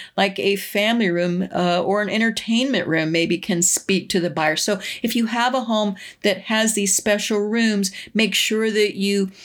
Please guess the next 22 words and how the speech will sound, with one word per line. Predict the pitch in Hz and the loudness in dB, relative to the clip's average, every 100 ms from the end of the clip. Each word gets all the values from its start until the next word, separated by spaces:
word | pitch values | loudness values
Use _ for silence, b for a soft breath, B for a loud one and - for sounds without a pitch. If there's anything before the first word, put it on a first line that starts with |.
| B | B
you're, | 185 202 170 - _ _ | 2 4 2 -4 _ _
make | 196 214 214 | 0 0 0
sure | - 226 | 0 0
that | 226 220 | 0 0
the | |
voice | 185 165 202 269 - | -2 2 2 2 0
of | 220 190 | 0 2
that | 196 180 | 2 2
room | 180 202 208 | 2 2 2
is | 202 - | 0 0
heard | 240 330 285 165 | 0 2 2 2
by | 175 165 | 0 0
the | 160 | 0
buyer | 151 165 175 | 2 2 2
so | 208 | 0
that | 220 220 | -2 -2
the | 226 | -2
buyer | - 196 202 | 2 2 2
can | 196 214 208 | 0 -2 -2
connect | 220 175 165 170 175 | 0 2 2 0 0
with | 151 135 | -2 0
it. | - - | -2 -4